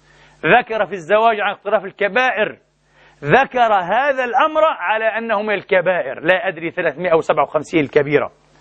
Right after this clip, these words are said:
بعد الثلاثمائة وخمسين، قال: "من الكبائر". معاوية يربي ابنه على احتقاب الكبائر،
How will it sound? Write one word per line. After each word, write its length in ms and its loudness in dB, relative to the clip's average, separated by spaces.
بعد 160 2
الثلاثمائة 400 -6
وخمسين، 560 -8
قال: 160 2
"من 60 -8
الكبائر". 600 -8
معاوية 800 2
يربي 480 2
ابنه 360 2
على 100 2
احتقاب 420 -4
الكبائر، 480 -6